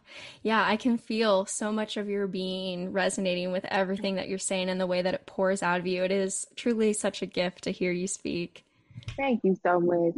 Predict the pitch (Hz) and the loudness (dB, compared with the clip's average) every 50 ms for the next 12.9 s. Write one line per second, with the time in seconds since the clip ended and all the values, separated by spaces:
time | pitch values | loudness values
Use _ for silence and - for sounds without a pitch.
0 | 269 277 285 294 294 285 269 254 240 240 233 226 226 220 - 381 370 392 190 - | 4 4 4 4 4 4 4 4 4 4 4 2 2 0 -2 0 2 2 4 6
1 | 190 185 - - 175 175 175 - 175 - 175 175 202 220 180 180 196 202 185 - | 4 4 4 4 2 2 2 2 2 2 2 2 4 4 2 2 2 0 -2 0
2 | - - 196 - 190 175 170 170 175 175 - - 294 370 - - - - 440 427 | 2 0 2 2 2 2 4 4 2 2 2 0 0 0 0 -2 -2 0 0 0
3 | - - 427 453 453 392 330 269 233 220 226 262 277 277 277 - 523 - - - | 0 0 0 2 4 4 4 6 6 6 8 8 8 8 8 8 6 6 4 4
4 | - - - 415 392 349 330 285 240 226 196 196 196 175 180 180 - _ - - | 2 2 2 2 4 4 6 6 6 6 6 4 4 2 0 -2 -6 _ -16 -18
5 | - - 254 269 285 330 415 440 427 339 240 - - 254 285 - - - 277 277 | -4 2 4 6 6 6 4 4 4 4 4 4 4 4 2 2 2 4 4 6
6 | 233 240 302 349 - - 233 208 190 185 180 - - 214 214 233 214 214 208 233 | 6 6 4 2 0 0 0 0 0 0 0 0 -2 0 0 0 0 2 4 4
7 | 240 254 254 247 247 240 240 226 208 - 196 202 202 202 190 196 190 185 180 - | 4 4 4 4 4 2 2 0 0 0 0 2 2 2 2 2 2 2 0 0
8 | - - 190 190 196 - - - 202 190 - - 185 - 190 180 196 196 - 190 | 0 2 4 4 2 2 0 0 0 0 2 2 2 2 2 2 2 0 0 2
9 | 190 190 185 175 175 175 175 175 185 202 226 240 262 254 254 - - - - - | 4 4 4 4 4 4 4 2 2 2 0 0 -2 -4 -4 -6 -8 -12 -10 -8
10 | 202 180 180 190 - - - 254 247 247 359 320 254 262 262 269 262 240 214 196 | -6 -6 -6 -8 -8 -4 -2 -2 2 4 4 4 4 4 4 4 4 4 4 2
11 | 202 208 - _ _ - 202 214 254 311 392 440 453 403 202 190 208 240 233 214 | 2 0 -2 _ _ -4 -2 4 6 8 8 8 8 6 4 4 4 4 4 4
12 | 233 277 302 302 302 - - 240 240 - - - 330 359 339 226 - | 4 6 6 6 6 4 0 -6 -16 -16 -6 2 4 6 6 6 4